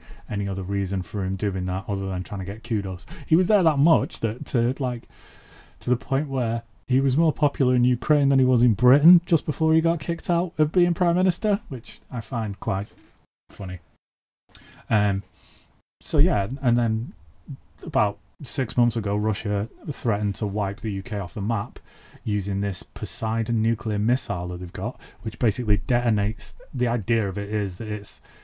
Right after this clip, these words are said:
fired from a submarine. It's a nuclear torpedo, which is just insane. It detonates in the sea and then causes a tsunami, which is full of nuclear contaminated water,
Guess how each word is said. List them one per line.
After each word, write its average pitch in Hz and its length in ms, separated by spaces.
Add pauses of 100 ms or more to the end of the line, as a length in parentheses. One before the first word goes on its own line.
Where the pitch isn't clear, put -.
(140)
fired 117 400
from 107 140
a 95 40
submarine. 95 600 (180)
It's 117 180
a 104 200
nuclear 117 580
torpedo, 98 720
which 110 360
is 104 100
just - 320
insane. 104 640 (680)
It 113 200
detonates 117 580
in 131 180
the 110 80
sea 113 460 (180)
and 120 120
then 107 120
causes 110 440
a 101 40
tsunami, 110 680
which 104 220
is 101 100
full 104 380
of 98 100
nuclear 101 600
contaminated 101 800
water, 110 500